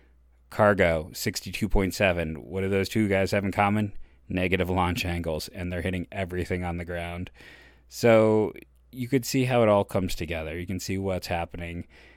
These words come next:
and how, uh, the Indians kind of are where they are.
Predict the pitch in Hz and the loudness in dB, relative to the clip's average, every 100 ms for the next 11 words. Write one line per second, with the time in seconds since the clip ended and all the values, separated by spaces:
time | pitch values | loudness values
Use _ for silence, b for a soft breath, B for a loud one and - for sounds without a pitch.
0 | b b - 87 87 82 82 - - - | b b -10 -8 -6 -6 -8 -10 -12 -4
1 | 90 85 85 85 82 71 - - 95 98 | 0 0 0 0 -2 -4 -10 -16 -12 -10
2 | 69 67 62 50 - - _ 101 107 98 | -8 -10 -10 -14 -20 -20 _ -6 -2 0
3 | 90 87 - 95 85 78 87 90 90 85 | 0 -4 -4 -4 -4 -2 0 0 0 -2
4 | 85 85 85 85 | -2 -2 -4 -8